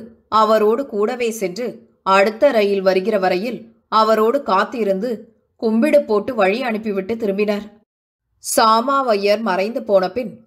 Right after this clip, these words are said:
கந்தன் கேட்டான், ஏண்டா கண்ணுசாமி, "ஐயரு பணம் அனுப்புறேன்னு சொன்னாரே, அவருக்கு நம்ம மேல் விலாசம் தெரியாதே, எப்படி அனுப்பப் போறாரு?" என்றான். அதை கேட்ட கண்ணுசாமிக்கும்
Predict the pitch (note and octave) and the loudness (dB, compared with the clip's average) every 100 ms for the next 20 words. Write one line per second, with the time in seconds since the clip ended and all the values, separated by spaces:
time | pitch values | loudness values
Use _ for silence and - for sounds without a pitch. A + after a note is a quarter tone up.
0 | _ B3+ G3+ G#3+ C4+ B3+ G3+ F#3+ G3+ G3 | _ 0 0 0 -4 0 0 0 -2 -4
1 | - _ _ _ _ _ F#3+ G3+ F#3+ G#3 | -14 _ _ _ _ _ -2 2 2 2
2 | A3+ A3 F3+ G#3+ A3 A3 G3+ F#3+ - _ | 0 0 -2 -2 0 0 -2 -8 -18 _
3 | _ F#3 F#3 G3 A#3 G3+ G#3+ G3+ F#3 A3+ | _ 2 2 4 2 2 0 -2 -2 -2
4 | A#3 G3 G3 F#3+ G3 A3+ A3+ F#3+ F#3+ F#3+ | 0 0 0 2 2 0 -4 -2 0 0
5 | G3 - _ _ _ G3 G3+ G#3 G3+ G#3 | -4 -14 _ _ _ 2 4 4 2 -2
6 | F#3+ F#3 F3+ F#3 A#3 A#3 G#3 F#3+ G3 F3+ | -2 -2 -2 -2 -2 -2 0 -2 -4 -4
7 | F#3+ F#3+ G3+ F#3+ F#3+ - _ _ _ F#3+ | 0 0 0 -2 -6 -12 _ _ _ -2
8 | F#3+ F#3+ A#3+ C4+ A3+ G3+ A3 A3 G#3+ G3+ | 0 2 0 0 0 0 -2 0 0 2
9 | G3 G3+ - _ _ _ G#3 G3+ G3 G3+ | -2 -6 -14 _ _ _ -4 0 0 -2
10 | G3 - _ _ _ _ _ G#3+ A3+ A3+ | -4 -16 _ _ _ _ _ 0 2 2
11 | A3 A3 A3 A3+ - F#3 G3+ A#3 A3 F#3+ | 0 -2 -2 -4 -4 -4 -4 -4 -4 -2
12 | F#3 B3+ A#3 | -4 -6 -8